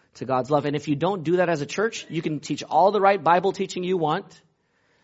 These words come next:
You can discipline all the unrepentant sinners from your church that you want. You can suffer from people pressuring you to renounce your Christianity. You can hold on to Christ as long as you want.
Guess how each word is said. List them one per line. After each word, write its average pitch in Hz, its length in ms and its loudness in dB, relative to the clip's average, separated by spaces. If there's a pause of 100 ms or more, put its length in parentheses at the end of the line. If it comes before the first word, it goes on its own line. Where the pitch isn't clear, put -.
(100)
You 139 140 -4
can 175 100 0
discipline 160 440 -4
all 170 260 4
the 196 240 2 (640)
unrepentant 185 560 2
sinners 185 300 -4
from 180 120 -6
your 185 100 -4
church 185 340 -6
that 170 160 -8
you 196 100 -2
want. 156 400 -2 (400)
You 147 100 -4
can 165 140 4
suffer 202 680 0 (720)
from 160 180 -4
people 180 320 -2
pressuring 185 480 -2
you 196 120 2
to 185 120 -8
renounce 160 320 0
your 165 80 -10
Christianity. 160 480 -4
You 147 60 -8
can 147 100 -4
hold 160 220 2
on 170 80 0
to 160 80 -8
Christ 170 320 -2 (480)
as 123 160 -8
long 156 260 2
as 160 100 -6
you 190 140 -4
want. 147 580 0